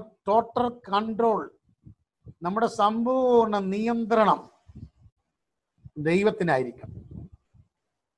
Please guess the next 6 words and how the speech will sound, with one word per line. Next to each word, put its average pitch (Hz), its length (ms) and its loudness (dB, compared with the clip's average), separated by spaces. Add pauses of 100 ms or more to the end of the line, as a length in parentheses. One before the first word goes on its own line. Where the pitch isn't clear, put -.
(300)
അങ്ങനെ 196 240 0 (100)
ദൈവത്തെ 214 320 4 (100)
ഭയപ്പെടാൻ, 175 500 2 (1200)
ദൈവത്തെ 175 360 0
ഭയപ്പെടുന്നവർക്ക് 220 800 6
മാത്രമേ 220 400 4